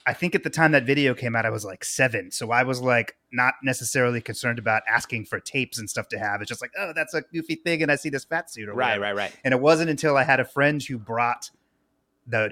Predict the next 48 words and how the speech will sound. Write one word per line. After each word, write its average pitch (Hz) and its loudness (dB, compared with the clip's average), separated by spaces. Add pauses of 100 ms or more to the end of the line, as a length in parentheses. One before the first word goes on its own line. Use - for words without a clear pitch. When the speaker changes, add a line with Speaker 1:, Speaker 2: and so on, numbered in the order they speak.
Speaker 1:
Off 135 4
the 143 4
Deep 123 -4
End 120 0
cassette - -4
tape 101 -4 (340)
to 135 0
the 113 0
Y 120 4
M 135 2
C 131 0
A 123 4
after 120 2
school 127 -4
program 104 -4
that 101 -8
I 101 -6
went 104 -8
to. 120 0 (380)
<laughs> - -14
And 120 4
we 131 2
sat 143 6
and 131 4
listened 139 -2
to 135 2
it. 127 2
And 117 0
then 117 0
just, 117 -8
like, 117 -6
hear, 147 -4
like, 123 -8
me 156 -2
having 139 2
such 131 0
an 127 -4
intimate 139 -2
knowledge 117 2
of 107 -2 (280)
hearing, 139 2 (220)
you 120 -8
know, 95 -8
Hangin' 120 -2
Tough 113 -4 (240)
a 139 6
bazillion 147 2
times 117 -4